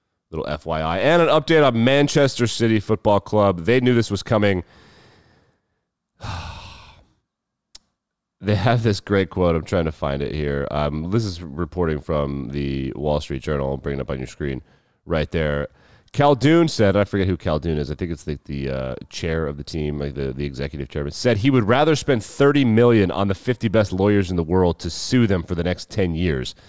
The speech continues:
City lawyer Simon Cliff wrote in an internal note that surfaced through the scandal known as Football Leaks.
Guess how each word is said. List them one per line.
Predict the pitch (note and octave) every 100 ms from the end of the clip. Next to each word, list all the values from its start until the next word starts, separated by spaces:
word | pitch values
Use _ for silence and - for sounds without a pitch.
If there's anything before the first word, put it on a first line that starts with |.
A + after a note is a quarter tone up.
| - _
City | - G2 E2
lawyer | D#2 D#2+ D2+
Simon | - E2+ D2+
Cliff | - E2 -
wrote | D#2 C#2
in |
an | D2+ D2
internal | C#2 - D#2 C#2+
note | D2 D2+
that | D2
surfaced | - - D#2 D#2 -
through | D2+
the | C#2
scandal | - - D2+ D2+
known | D2 C#2+ D2+
as | B1 C#2
Football | - F2 - C#2+ C#2+
Leaks. | D#2 - - -